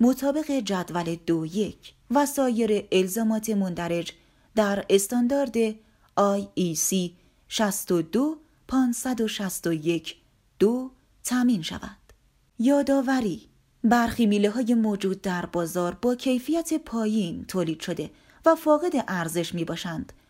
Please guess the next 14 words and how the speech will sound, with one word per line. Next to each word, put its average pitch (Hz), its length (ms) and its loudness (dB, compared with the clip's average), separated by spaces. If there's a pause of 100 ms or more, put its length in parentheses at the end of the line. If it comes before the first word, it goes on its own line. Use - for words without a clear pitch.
(220)
از 208 280 4
جملهٔ 196 380 4
میله‌هایی 202 520 0
که 190 280 0 (380)
ضخامت 220 560 0
لایهٔ 185 720 0
آبکاری 170 640 -2 (340)
و 277 60 4
یا 262 140 2
غلاف 220 460 -2
مسی 175 560 -2
آنها 277 380 0 (320)
کافی - 280 -2
نیست - 440 -2